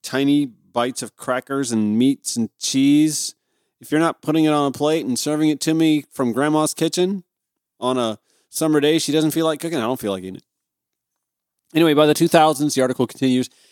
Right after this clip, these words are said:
the tobacco giants spun off their food companies and largely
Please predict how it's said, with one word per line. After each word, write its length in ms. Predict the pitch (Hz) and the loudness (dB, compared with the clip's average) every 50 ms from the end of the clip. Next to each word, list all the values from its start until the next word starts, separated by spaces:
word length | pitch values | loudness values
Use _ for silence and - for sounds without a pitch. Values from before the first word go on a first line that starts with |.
| _ _ _ | _ _ _
the 80 | 143 143 | -2 -2
tobacco 400 | 151 131 165 175 180 - 190 170 | 0 2 2 0 0 0 -2 0
giants 480 | 135 160 156 156 151 143 - - - | 2 2 2 2 0 -2 -4 -6 -8
spun 320 | - - - - 143 143 147 | -8 -6 -2 0 2 2 4
off 240 | 170 214 220 - | 2 2 0 0
their 140 | - 151 135 | 0 -2 -2
food 260 | - - 135 127 117 | 0 0 0 -2 0
companies 540 | - 120 117 107 - 113 113 120 127 123 - - _ _ _ _ _ | -2 -4 -4 -4 -4 -4 -2 -2 -2 -4 -6 -12 _ _ _ _ _
and 180 | 160 180 196 | -2 0 2
largely 480 | 190 165 180 196 185 156 180 180 170 - | 4 4 4 4 4 4 2 2 2 0